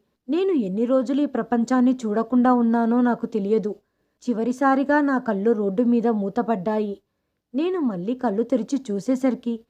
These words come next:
నా శరీరానికి కట్టి ఉంచిన తెల్లటి బెడ్‌షీట్ కనిపించింది.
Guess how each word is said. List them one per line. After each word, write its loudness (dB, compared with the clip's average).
నా 0
శరీరానికి 0
కట్టి -8
ఉంచిన -2
తెల్లటి -4
బెడ్‌షీట్ -6
కనిపించింది. -6